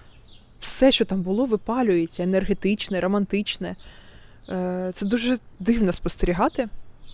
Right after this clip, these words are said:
м, досліджувати. Ну, я розумію, для мене, що, чому це для мене, тому що ці історії мені не потрібні вже.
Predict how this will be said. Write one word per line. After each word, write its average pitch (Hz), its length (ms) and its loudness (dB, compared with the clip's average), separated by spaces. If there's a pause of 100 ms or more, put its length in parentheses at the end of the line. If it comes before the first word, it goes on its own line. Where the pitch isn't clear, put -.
(1160)
м, 185 720 -6 (320)
досліджувати. 220 800 0
Ну, 240 120 -2
я 214 140 4
розумію, 214 540 2 (380)
для 196 180 8
мене, 196 440 8 (320)
що, - 160 0 (140)
чому 214 240 6
це - 140 2
для 180 140 0
мене, 294 200 4
тому 190 200 0
що 196 140 -4
ці 214 180 2
історії 240 440 6
мені 185 220 4
не 190 160 2
потрібні 196 520 2
вже. - 200 -6